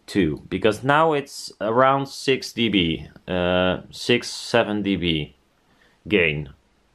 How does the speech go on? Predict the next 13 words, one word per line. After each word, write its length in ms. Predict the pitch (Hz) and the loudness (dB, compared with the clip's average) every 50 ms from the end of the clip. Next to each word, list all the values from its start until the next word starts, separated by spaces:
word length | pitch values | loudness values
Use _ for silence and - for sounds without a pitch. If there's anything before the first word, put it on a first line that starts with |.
| _ _ _ _ _ _ _ | _ _ _ _ _ _ _
from 220 | - 98 92 92 | -2 -2 0 2
just 320 | 95 107 107 - - _ | 2 0 0 0 -6 _
changing 440 | - - 107 101 95 90 92 92 92 | -2 0 0 0 0 0 -2 0 0
out 160 | 90 85 - | 0 0 0
the 80 | - 87 | -2 -2
wires. 400 | 85 90 90 82 76 73 - - | 2 2 4 4 2 0 -4 -6
But 240 | - - 98 - - | 0 0 0 2 4
I 140 | 98 101 107 | 4 4 6
also 300 | 123 147 143 - 104 87 | 4 4 4 2 -2 -4
changed 380 | - - 95 85 82 78 - | -2 -2 -2 -2 -2 -4 -4
the 60 | - | -4
impedance, 580 | 82 82 82 - - 85 78 73 71 69 67 69 | -2 -2 -2 -4 -4 -4 -4 -4 -6 -8 -12 -12
so 440 | - - 87 85 85 85 90 - | -6 0 2 2 4 4 2 0